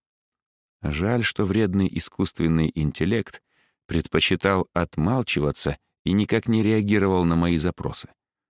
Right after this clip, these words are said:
Ну, ничего. Если моя идея с роботом увенчается успехом, нужда в подсказах корабельного ии попросту отпадет. Хватит с меня и того, что этот вредный субъект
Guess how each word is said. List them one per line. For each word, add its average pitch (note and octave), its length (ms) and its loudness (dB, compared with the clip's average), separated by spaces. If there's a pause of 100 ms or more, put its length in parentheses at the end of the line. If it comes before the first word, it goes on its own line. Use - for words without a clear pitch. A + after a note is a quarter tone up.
(640)
Ну, - 420 -2
ничего. G#2 640 0 (500)
Если - 280 -2
моя D#2 380 2
идея D#2 260 2
с - 120 -4
роботом D2+ 460 0
увенчается D2+ 640 0
успехом, D2 560 -4 (640)
нужда E2+ 440 0
в - 80 -8
подсказах G#2+ 800 0
корабельного F2+ 600 2
ии F2 420 -2
попросту E2+ 680 -2
отпадет. D2 560 -4 (840)
Хватит A2 480 0
с - 80 0
меня G#2 320 4
и G2+ 60 2
того, G2+ 260 2
что G2 180 0
этот F2 220 -2
вредный F2+ 380 2
субъект F2+ 560 0